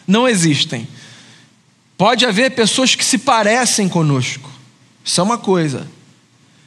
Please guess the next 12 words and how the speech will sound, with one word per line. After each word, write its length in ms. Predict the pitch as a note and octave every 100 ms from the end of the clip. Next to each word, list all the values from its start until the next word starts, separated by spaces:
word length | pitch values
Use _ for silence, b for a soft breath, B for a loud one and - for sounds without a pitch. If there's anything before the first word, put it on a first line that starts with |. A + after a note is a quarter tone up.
| b
Mas 380 | - D#3+ D#3 D3
não 220 | F#3+ A#3
existem 420 | F#3 F#3 G#3+ G#3+
pessoas 480 | F3+ E3+ - G3 E3+
iguais 560 | F3+ C#3 D#3+ F3+ E3+ C#3
a 80 |
nós. 260 | C3 B2 B2+
Ninguém 500 | D#3+ E3 D#3 F#3+ G3
é 40 |
igual 240 | E3+ C#3+ F3
a 80 | F3+
ninguém. 680 | F3 F3+ A3 F3 D3 D3